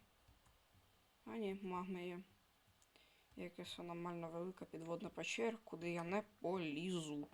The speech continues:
поки що. Спойлер, я думаю, що до кінця відео я в неї все-таки полізу. Тільки мені все одно треба відхилитись, то по-любому.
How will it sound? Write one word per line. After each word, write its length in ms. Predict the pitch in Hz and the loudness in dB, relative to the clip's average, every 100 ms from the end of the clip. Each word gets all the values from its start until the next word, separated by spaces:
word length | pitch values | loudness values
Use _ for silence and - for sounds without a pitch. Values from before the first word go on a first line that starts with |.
| - | -4
поки 240 | 156 156 | -4 -2
що. 240 | - - 190 - - - - - - - - - - - - - | -8 -8 -12 -14 -16 -16 -16 -20 -20 -20 -20 -20 -20 -20 -20 -18
Спойлер, 580 | - - - 214 220 202 | -12 -2 6 8 8 4
я 120 | 175 | 2
думаю, 240 | 165 165 160 | 0 0 -2
що 120 | - | -4
до 80 | - | -4
кінця 260 | 160 - | -4 -2
відео 300 | 170 208 214 | -2 0 0
я 140 | 190 160 | 0 0
в 40 | |
неї 200 | 175 165 | -2 -2
все-таки 360 | 160 - 131 - | -4 -6 -6 -8
полізу. 380 | - 151 127 120 - - - - - - - - - - - - | -4 -2 -2 -6 -10 -20 -20 -20 -20 -20 -20 -20 -20 -20 -20 -20
Тільки 180 | - - | -10 -6
мені 200 | 160 160 | -4 -4
все 200 | - - | -8 -8
одно 180 | - | -8
треба 240 | 170 - - | -8 -8 -10
відхилитись, 540 | 165 170 - - - | -10 -8 -8 -8 -10
то 140 | - 202 | -12 -10
по-любому. 560 | 160 156 151 - - | -6 -4 -2 -4 -6